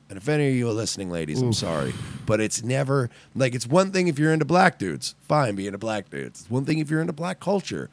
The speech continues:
Speaker 1: It's one thing if you have a certain swagger to you. When you start getting the African blonde braidings and stuff, like, you're fu-, you're doing a parody of black, like, it's, it's, to me, it's, uh, uh, I don't know, it's, um, it's borderline offensive.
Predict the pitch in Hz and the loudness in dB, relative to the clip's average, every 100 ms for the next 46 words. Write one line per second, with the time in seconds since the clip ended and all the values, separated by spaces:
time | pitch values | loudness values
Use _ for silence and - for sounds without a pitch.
0 | - - - 131 160 165 143 165 160 - | -16 -8 0 0 2 2 6 6 6 4
1 | 170 165 165 165 165 160 113 - - - | 2 2 0 4 6 6 2 -2 -6 -8
2 | 120 139 160 - 214 135 156 156 165 156 | -4 -2 0 2 2 4 6 8 8 4
3 | - - - - - - 143 - 170 160 | 0 -12 -4 0 2 6 6 6 2 4
4 | 151 123 135 131 120 110 117 117 123 127 | 4 6 4 4 0 0 0 2 0 -2
5 | 117 139 - 160 - 139 117 - - - | -6 -4 -2 0 0 -2 -4 -12 -20 -14
6 | 120 135 - - 170 160 147 120 170 226 | 0 0 0 2 2 4 2 4 6 8
7 | 262 196 - - 165 196 226 185 120 85 | 6 4 2 0 2 4 6 4 2 -2
8 | 71 - _ _ _ _ _ 147 131 151 | -6 -16 _ _ _ _ _ -6 -2 2
9 | 156 165 135 139 160 - 214 190 - - | 4 4 2 0 0 0 -2 -4 -8 -2
10 | 208 214 262 240 170 - - 185 190 175 | 0 4 6 6 6 0 -2 0 2 4
11 | 170 185 175 117 104 180 196 202 - 170 | 6 6 6 6 2 0 2 2 2 0
12 | - 277 339 269 185 - 202 214 - 101 | 4 4 6 6 4 2 2 2 -2 -8
13 | - | -10